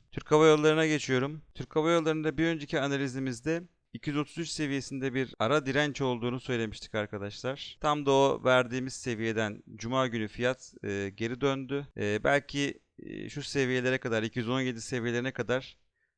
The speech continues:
e, tekrardan bir, e, aşağı yönlü deneme yapıp sonrasında yönünü yukarı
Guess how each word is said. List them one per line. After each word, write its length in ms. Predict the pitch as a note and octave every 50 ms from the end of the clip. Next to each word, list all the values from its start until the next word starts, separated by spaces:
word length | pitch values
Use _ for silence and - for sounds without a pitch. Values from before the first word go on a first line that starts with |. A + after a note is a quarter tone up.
| _ _ -
e, 180 | G2+ G2 G2+
tekrardan 680 | G2 - C3+ B2+ - - C3 B2 B2 A#2 B2 B2 B2 A#2
bir, 340 | A#2 A#2 G#2+ - - - - -
e, 160 | - G2 G2
aşağı 420 | - G#2 A2 - - C3 B2+ C3 C3
yönlü 400 | B2 A#2 A2+ A2 G#2+ G#2 F#2+ F#2
deneme 320 | G#2+ G#2+ A2+ A2+ A#2+ C3
yapıp 440 | B2+ B2 - - D3+ - - - - _
sonrasında 840 | - C3 C3+ C3+ C3+ B2+ - - C3 B2+ B2+ B2 C3 C3 B2 A2 - -
yönünü 380 | A2 G#2 G#2 G#2+ G#2+ A2 A2+ A2+
yukarı 460 | G#2+ G#2 - - G#2+ A2 G#2+ -